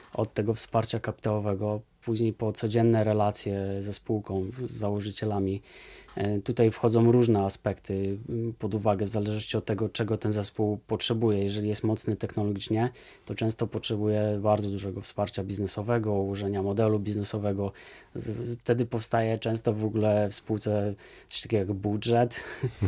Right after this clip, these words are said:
Speaker 1: E,
Speaker 2: Po raz
Speaker 1: jak-,
Speaker 2: pierwszy.
Speaker 1: tak, po raz pierwszy. Y, określa się, jakie są potrzeby inwestycyjne, jakie będą wydatki.
Speaker 2: Biznesplan.
Speaker 1: Plan projektu, tak, biznesplan. E, więc to, to jakby jest jeden z, e, obszarów wsparcia.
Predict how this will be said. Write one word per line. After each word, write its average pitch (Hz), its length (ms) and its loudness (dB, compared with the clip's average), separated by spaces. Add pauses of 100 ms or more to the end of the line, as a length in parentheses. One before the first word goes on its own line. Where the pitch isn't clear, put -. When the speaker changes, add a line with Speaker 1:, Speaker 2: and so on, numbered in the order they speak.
(260)
Speaker 1:
E, 104 360 2
Speaker 2:
Po - 100 2
raz 87 140 2
Speaker 1:
jak-, 110 120 4
Speaker 2:
pierwszy. 95 400 0
Speaker 1:
tak, 117 200 2
po 117 140 -4
raz 107 140 -2
pierwszy. 113 420 2 (540)
Y, 110 60 0
określa 110 420 2
się, 113 140 0
jakie 107 260 4
są 107 380 2
potrzeby 104 480 2
inwestycyjne, 107 680 2
jakie 110 240 4
będą 107 280 4
wydatki. 95 480 2
Speaker 2:
Biznesplan. 120 580 6
Speaker 1:
Plan 110 200 4
projektu, 113 480 0
tak, 113 200 2
biznesplan. 110 640 0 (640)
E, 127 60 -2 (720)
więc 120 320 0
to, 123 120 2
to 120 120 4
jakby 117 200 4
jest 113 140 2
jeden 117 260 4
z, - 200 -2
e, 110 520 0
obszarów 113 380 -2
wsparcia. 123 580 -2